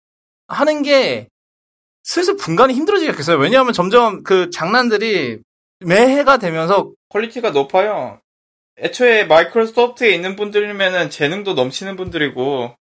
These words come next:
Speaker 1: 음, 나 뭐 구글이나 블리자드나 다 매,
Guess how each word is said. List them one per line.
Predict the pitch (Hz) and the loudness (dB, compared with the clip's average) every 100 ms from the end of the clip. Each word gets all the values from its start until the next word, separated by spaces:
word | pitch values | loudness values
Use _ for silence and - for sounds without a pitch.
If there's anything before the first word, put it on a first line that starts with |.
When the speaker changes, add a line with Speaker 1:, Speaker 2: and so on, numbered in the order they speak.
| _ _ _ _ | _ _ _ _
Speaker 1:
음, | 110 104 | -14 -6
나 | 123 | -6
뭐 | 123 127 | -6 -10
구글이나 | 139 165 160 139 127 123 123 | -8 -4 -2 0 0 0 -4
블리자드나 | 147 156 135 113 107 107 107 | -6 -4 -4 -6 -10 -12 0
다 | 139 135 - - - _ | 4 4 0 -16 -20 _
매, | 240 | 2